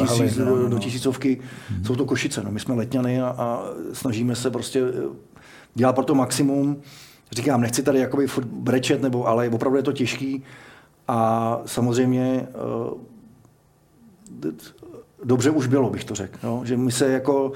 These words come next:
Speaker 1: nejsem přesvědčený, že se vrátíme v dohledné době na ty, na ty komfortní věci, co jsme měli před covidem, když to řeknu, jo, protože, eh, jak to vylezlo, tak to určitě nespadne zpátky.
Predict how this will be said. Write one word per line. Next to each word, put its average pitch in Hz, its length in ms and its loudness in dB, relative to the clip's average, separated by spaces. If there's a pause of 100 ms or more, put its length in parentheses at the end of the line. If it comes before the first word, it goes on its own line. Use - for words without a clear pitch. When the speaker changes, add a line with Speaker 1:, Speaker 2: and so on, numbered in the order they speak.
(360)
Speaker 1:
nejsem 127 340 4
přesvědčený, 139 480 0
že 123 60 0
se 131 140 0
vrátíme 131 720 0 (280)
v 117 80 -8
dohledné 127 300 4
době 123 500 0 (300)
na 120 200 0
ty, 131 580 2 (140)
na 123 140 -4
ty 127 120 -2
komfortní 127 440 -2
věci, 127 180 0
co 117 60 -2
jsme 123 100 -2
měli 120 360 0 (560)
před 120 200 -6
covidem, 101 320 -2
když 95 140 -10
to 113 100 -12
řeknu, 104 260 -10 (220)
jo, 117 220 -6
protože, 113 520 -6 (640)
eh, 101 440 -6 (160)
jak 120 160 -2
to 143 100 2
vylezlo, 131 420 2
tak 123 180 -2
to 131 80 0
určitě 127 240 -4
nespadne 123 320 0
zpátky. 123 520 0